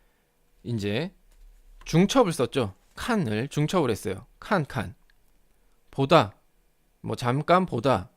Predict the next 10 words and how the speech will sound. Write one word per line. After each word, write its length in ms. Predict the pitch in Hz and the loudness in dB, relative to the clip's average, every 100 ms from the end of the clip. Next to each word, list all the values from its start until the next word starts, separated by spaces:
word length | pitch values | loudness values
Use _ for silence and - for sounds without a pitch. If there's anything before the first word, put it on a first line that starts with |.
| - | -16
뭐 160 | 110 | -10
그런 260 | - 139 143 | -4 -2 -2
의미로 300 | 104 95 101 | -2 -4 -6
해석을 360 | 131 139 110 117 | -6 -6 -6 -6
해주시면 420 | 143 143 110 101 | -8 -10 -8 -8
될 140 | 101 87 | -8 -10
것 120 | 113 | -10
같습니다. 500 | 92 - 92 82 87 _ _ - | -10 -12 -14 -16 -20 _ _ -12
시도의 460 | - 214 220 180 | -6 -2 2 2
의미, 540 | 107 107 101 101 185 | 2 -2 -4 -6 -8